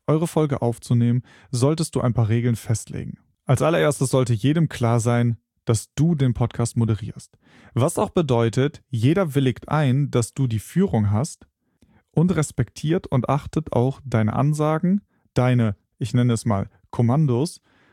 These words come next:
und deine Führungsentscheidung. Du kommunizierst Zeitlimits, du kommunizierst aber auch Einschränkungen bei Redebeiträgen, du machst Spots verfügbar, wann jemand in die Diskussion einsteigen darf und wann nicht.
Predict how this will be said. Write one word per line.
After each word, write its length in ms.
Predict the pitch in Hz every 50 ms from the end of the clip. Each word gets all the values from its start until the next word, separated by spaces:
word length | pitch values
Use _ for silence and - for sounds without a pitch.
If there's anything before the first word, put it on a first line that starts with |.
| _ _
und 160 | - 139 123
deine 160 | 143 143 156 151
Führungsentscheidung. 960 | - - 139 123 104 113 110 - - - 104 - - 107 104 - - - - - _ _ _ _ _
Du 100 | - 135
kommunizierst 960 | - - 143 135 131 127 127 123 113 - - - - 135 127 120 110 - - _ _ _ _
Zeitlimits, 1000 | - - - - 110 104 113 110 - 131 131 135 143 156 185 - - - - _ _ _ _ _ _ -
du 140 | 139 139
kommunizierst 640 | 139 - 160 151 143 139 131 120 - - 156 147 -
aber 140 | 147 127 113
auch 60 | 110
Einschränkungen 600 | - - 135 131 120 - - 127 127 113 - 120
bei 120 | 110 107 104
Redebeiträgen, 920 | 110 139 185 185 135 110 110 110 - - - 113 113 117 127 147 170 170 - - - - - - - _ _ -
du 160 | 131 - 139
machst 280 | 139 139 131 - - -
Spots 380 | - - 147 135 - - -
verfügbar, 680 | - - 127 117 - - 131 131 120 _ - 127 120 101 107
wann 200 | 123 147 160 151
jemand 460 | 120 120 131 139 135 127 123 123 -
in 180 | - - 135 131
die 100 | 131 117
Diskussion 520 | 123 120 - - - - - 120 113 107
einsteigen 640 | - 110 110 110 104 - - 110 107 104 107 95
darf 360 | - 107 98 104 131 - - -
und 180 | - 127 113 110
wann 160 | 117 110 107
nicht. 340 | 110 143 190 - - - -